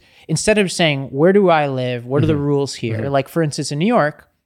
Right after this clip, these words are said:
Speaker 1: I look at the federal government. Biden has said no new lockdowns.
Speaker 2: Mm-hmm, mm-hmm.
Speaker 1: He says it's not for a cause for, uh, alarm
Speaker 2: Yeah.
Speaker 1: or,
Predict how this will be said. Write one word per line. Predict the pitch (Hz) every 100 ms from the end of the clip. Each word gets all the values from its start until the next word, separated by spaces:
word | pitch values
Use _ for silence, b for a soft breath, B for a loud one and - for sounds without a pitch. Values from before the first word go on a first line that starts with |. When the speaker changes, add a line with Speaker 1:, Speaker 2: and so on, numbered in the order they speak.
| _ _ _ _ _ _ _ _
Speaker 1:
I | 139
look | 139 143
at |
the | 131
federal | 139 139 143
government. | 127 123 139 123
Biden | 135 131
has | 127
said | 135 123
no | 127 131
new | 135 135
lockdowns. | 131 123 - 127 120 131 135
Speaker 2:
Mm-hmm, | 110
mm-hmm. | 110 - - 113
Speaker 1:
He | 131
says | 139 123
it's | 120
not | 131 123 127
for | -
a | 123
cause | - 123 117
for, | - 127 120 117 -
uh, | 131 120
alarm | - 120 113 113 131 147 -
Speaker 2:
Yeah. | 104 90
Speaker 1:
or, | 151